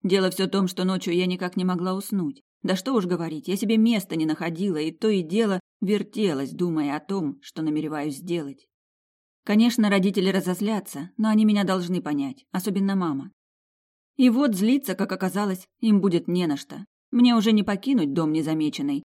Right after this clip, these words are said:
а значит, только и остается просто спуститься вниз к завтраку и взять себя в руки. А уже потом отпроситься на прогулку. Все это усложняло мое решение увидеться с Марком, и оставалось лишь надеяться,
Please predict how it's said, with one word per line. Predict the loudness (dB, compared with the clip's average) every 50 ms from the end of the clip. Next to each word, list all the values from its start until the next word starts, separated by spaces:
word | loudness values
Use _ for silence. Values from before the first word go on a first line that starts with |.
| _ -4
а | -4 -2
значит, | 0 0 0 0 -2 -4 -2
только | -2 -2 -2 0 -2
и | -2
остается | -2 -4 -4 -4 -4 -2 -2 -4 -6 -8 -8 -10 -10 -8 -6
просто | -6 -6 -6 -4 -6 -10
спуститься | -6 -6 -8 -6 -4 -4 -6 -4 -4 -6 -6
вниз | -4 -4 -4 -4 -6
к | -6
завтраку | -4 -4 -6 -6 -8 -10 -8 -6 -6 -6 -6 -10 _ _ -2
и | -2 -2
взять | 0 0 -4 -4 -4
себя | -8 -6 -6 -6 -4
в | -4
руки. | -6 -8 -8 -10 -12 -14 -14 _ _ _ _ _ _ _
А | -4 -2 -2
уже | 0 0 -2
потом | -4 -4 -4 -2 0 0 0 -2 -4 -10
отпроситься | -12 -10 -6 -6 -8 -6 -6 -6 -6 -4 -6
на | -6 -4
прогулку. | -4 -6 -6 -6 -6 -8 -8 -10 -14 -16 -16 _ _ _ _ _ _ _ _ _ _ _ _ _ _ _ _ _
Все | -10 -2 2 2
это | 2 4 2 0
усложняло | -2 0 0 -2 -2 0 0 0 0 2 0 0 0
мое | 0 0 -2 -2 -2
решение | -4 -8 -6 -6 -4 -2 0 0 -2 -2 -4 -8 -6
увидеться | -6 -4 -2 -2 -2 -2 -4 -4 -8
с | -6 -4
Марком, | -4 -4 -4 -6 -8 -10 -10 -10 -10 -8
и | -6 -6
оставалось | -6 -6 -6 -6 -6 -4 -4 -4 -6 -6
лишь | -8 -10 -8 -6
надеяться, | -6 -6 -4 -4 -4 -4 -4 -6 -10 -14 -14